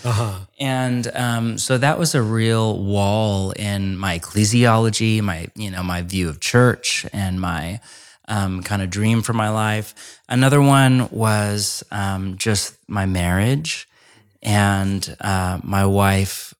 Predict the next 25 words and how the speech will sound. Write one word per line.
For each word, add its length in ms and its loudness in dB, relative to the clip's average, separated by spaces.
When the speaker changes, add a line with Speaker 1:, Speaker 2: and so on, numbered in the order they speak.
Speaker 2:
was 560 -4
chronically 960 -2
ill 380 -2
for 340 -6
fifteen 560 2
years, 520 0
and 520 -4
some 220 2
of 200 0
them 580 0
very 560 4
severe. 680 -4
And, 580 0
um, 720 -4
that 140 -2
was 140 0
one 140 2
of 120 2
those, 340 2
like, 180 -6
there's 220 -2
no 140 0
way 160 2
around 360 0
it. 160 -4